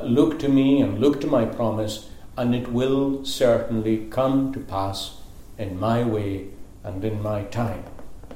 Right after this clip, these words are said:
I was talking to, uh, one of you recently and saying that one of the hardest lessons to learn, it's connected with the timetable, one of the hardest lessons to learn in the Christian life is patience. It is a real virtue,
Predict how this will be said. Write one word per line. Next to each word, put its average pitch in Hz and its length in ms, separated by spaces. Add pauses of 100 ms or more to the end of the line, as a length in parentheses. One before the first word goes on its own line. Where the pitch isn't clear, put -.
(340)
I 92 60
was 92 180
talking 107 400
to, 101 260 (320)
uh, 98 160
one 117 440
of 113 200
you 113 80
recently 123 640
and 98 240 (440)
saying 127 460
that 110 140
one 120 180
of 113 120
the 107 100
hardest 143 640
lessons 127 460
to 123 120
learn, 113 440
it's 110 120
connected 131 480
with - 100
the - 60
timetable, 120 840 (260)
one 131 140
of 127 100
the 120 100
hardest 170 560
lessons 117 400
to - 120
learn 107 380
in 113 120
the 107 60
Christian 110 440
life 107 260
is - 140
patience. - 1040 (1500)
It 117 140
is 123 140
a 123 180
real 156 380
virtue, 123 680